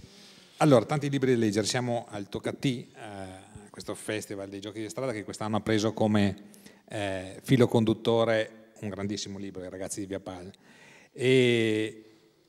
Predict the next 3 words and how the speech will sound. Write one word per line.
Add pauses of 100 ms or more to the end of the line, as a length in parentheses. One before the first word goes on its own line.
(2000)
così,
non
perché